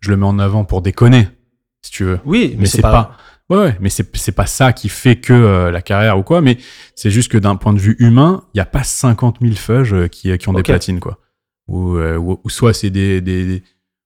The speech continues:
Speaker 1: ouais, des, des petits mecs un peu gosses de riches qui les, qui les ont eus pour faire, pour, pour essayer à un moment, mais des mecs qui ont eu la passion du truc, euh,
Speaker 2: Ouais, toi,
Speaker 1: tu
Speaker 2: c'était
Speaker 1: vois.
Speaker 2: vraiment une passion.
Speaker 1: Ouais, moi, c'était la passion. Et puis, tu vois, genre, des, les potes que j'avais, c'est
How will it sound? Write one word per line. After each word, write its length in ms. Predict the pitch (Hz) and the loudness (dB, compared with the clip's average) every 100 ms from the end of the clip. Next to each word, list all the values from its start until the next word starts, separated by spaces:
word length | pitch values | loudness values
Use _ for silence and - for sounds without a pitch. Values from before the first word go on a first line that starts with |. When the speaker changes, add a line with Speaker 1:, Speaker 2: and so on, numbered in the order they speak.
| - | -18
Speaker 1:
ouais, 300 | - 73 80 | -10 -6 -4
des, 160 | 87 92 | -2 -2
des 160 | 92 | -2
petits 200 | - - | -4 -2
mecs 240 | 95 95 92 | 0 0 0
un 80 | 87 | -2
peu 180 | 95 | -2
gosses 200 | 92 90 | 0 -2
de 100 | 87 | -2
riches 260 | 87 95 90 | -2 -2 -2
qui 120 | - | -6
les, 140 | 87 87 | -4 -4
qui 300 | 92 - 95 | -6 -8 -2
les 180 | 98 | 0
ont 100 | 101 | 2
eus 120 | 101 101 | 2 0
pour 160 | 82 | -4
faire, 200 | - 80 | -6 -6
pour, 300 | 85 - - - - _ _ - | -6 -12 -14 -14 -20 _ _ -6
pour 180 | 101 107 | 0 2
essayer 480 | 117 127 120 123 | 4 6 6 6
à 100 | 113 | 6
un 60 | 98 | 4
moment, 320 | 98 110 156 | 2 2 2
mais 220 | 131 98 - - - - | 2 0 -4 -18 -12 -4
des 180 | 95 | 2
mecs 220 | 104 117 - | 4 4 4
qui 80 | |
ont 60 | 101 | 2
eu 20 | |
la 80 | 101 | 2
passion 400 | 95 113 - 120 | 2 0 2 2
du 140 | 107 110 | 2 2
truc, 420 | - 120 - - _ _ - - _ _ _ _ - | 2 2 0 -10 _ _ -20 -20 _ _ _ _ -10
euh, 640 | 87 87 87 85 85 82 85 87 _ - | -4 -2 0 -2 -4 -6 -8 -12 _ -4
Speaker 2:
Ouais, 100 | 143 | -2
toi, 120 | 170 | -2
Speaker 1:
tu 80 | 110 | 0
Speaker 2:
c'était 140 | 113 | 0
Speaker 1:
vois. 80 | 139 | 0
Speaker 2:
vraiment 140 | 147 | 2
une 100 | 180 | 0
passion. 360 | 147 151 - 120 | 2 0 0 0
Speaker 1:
Ouais, 200 | 110 120 | 2 2
moi, 160 | 85 85 | 2 -4
c'était 180 | - 85 | -6 -8
la 100 | 85 | -4
passion. 380 | 110 - 151 | -4 0 0
Et 40 | 107 | 0
puis, 120 | - | -2
tu 120 | - | -2
vois, 80 | 95 | 0
genre, 200 | 95 85 | 0 -4
des, 140 | 85 87 - _ - | -8 -12 -18 _ -10
les 80 | 90 | -4
potes 240 | - 104 | 0 0
que 120 | - | 2
j'avais, 300 | 98 98 107 | 0 2 2
c'est 240 | 120 - | 0 -2